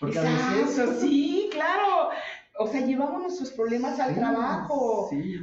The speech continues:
Speaker 2: O sea, no lo resolvemos y ahorita que venga Arturo con ese me voy a desquitar,
Speaker 1: Así es.
Speaker 2: ¿no?
Speaker 1: O con el que me está pidiendo la cita,
Speaker 2: Ya.
Speaker 1: o el que, el que está llegando tarde,
Speaker 2: Ah.
Speaker 1: y de ahí, ¡fua! es
Speaker 2: Sí,
Speaker 1: donde
Speaker 2: sí,
Speaker 1: se
Speaker 2: sí.
Speaker 1: descarga como toda esa emocionalidad contenida.
Speaker 2: Sí. Fíjate que, este,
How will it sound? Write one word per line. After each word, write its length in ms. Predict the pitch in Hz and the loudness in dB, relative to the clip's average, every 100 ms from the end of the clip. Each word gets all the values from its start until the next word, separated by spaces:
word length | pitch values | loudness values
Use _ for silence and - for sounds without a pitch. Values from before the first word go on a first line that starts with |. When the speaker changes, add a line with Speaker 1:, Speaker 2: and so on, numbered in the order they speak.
| 160 | -6
Speaker 2:
O 40 | |
sea, 180 | - 254 | -2 0
no 120 | 262 | 0
lo 140 | 285 339 | 0 -2
resolvemos 580 | 339 262 254 262 285 285 | -2 -2 -2 -2 -2 -2
y 60 | 240 | -2
ahorita 280 | 269 240 | -4 -6
que 140 | - 226 | -6 -4
venga 160 | 240 254 | -4 -6
Arturo 280 | 262 285 | -8 -10
con 220 | - - 254 | -10 -8 -6
ese 320 | 262 - 285 | -6 -6 -8
me 160 | 269 | -6
voy 140 | 240 233 | -6 -6
a 80 | 247 | -6
desquitar, 360 | 240 - 139 220 240 | -6 -8 -4 0 0
Speaker 1:
Así 360 | 277 143 143 | 0 2 2
es. 60 | - | 0
Speaker 2:
¿no? 180 | 254 285 | -2 -2
Speaker 1:
O 140 | 160 | -2
con 120 | 180 180 | -2 -2
el 80 | |
que 80 | 170 | -2
me 60 | 160 | -4
está 200 | 175 185 | -4 -6
pidiendo 340 | 170 170 165 | -6 -6 -4
la 120 | 147 139 | -6 -4
cita, 540 | 139 151 160 - 160 | -6 -4 -6 -4 -2
Speaker 2:
Ya. 120 | 156 151 | 0 0
Speaker 1:
o 40 | |
el 100 | 151 | -2
que, 100 | 156 | -2
el 220 | 147 147 | -2 -2
que 80 | 147 | -6
está 160 | - 156 | -12 -10
llegando 340 | 156 151 151 | -10 -12 -12
tarde, 600 | 151 156 160 160 160 156 - | -8 -4 -4 -4 -4 -4 -8
Speaker 2:
Ah. 220 | - - | -10 -4
Speaker 1:
y 80 | 147 | -2
de 80 | 151 | 0
ahí, 280 | 156 160 - | 0 -2 -6
¡fua! 120 | - - - - - - | -14 -16 -16 -18 -18 -20
es 100 | 160 | -12
Speaker 2:
Sí, 60 | 185 | -8
Speaker 1:
donde 200 | 185 214 | -6 -4
Speaker 2:
sí, 60 | |
Speaker 1:
se 40 | 226 | -2
Speaker 2:
sí. 220 | 220 220 | 0 0
Speaker 1:
descarga 280 | 226 233 - | 0 -2 -2
como 260 | 160 151 160 | -2 -4 -4
toda 180 | 175 - | -6 -6
esa 200 | 196 156 | -6 -6
emocionalidad 800 | 143 143 151 143 139 143 147 - | -4 -4 -4 -6 -2 -2 -4 -6
contenida. 520 | 170 - 190 185 185 | -16 -10 -6 -4 -6
Speaker 2:
Sí. 340 | 185 185 196 - _ _ _ _ _ - | -8 -10 -12 -16 _ _ _ _ _ -10
Fíjate 340 | 226 247 233 | -8 -6 -4
que, 440 | 196 165 - 170 | -4 -6 -6 -8
este, 640 | 165 160 170 170 165 160 | -10 -14 -14 -12 -12 -14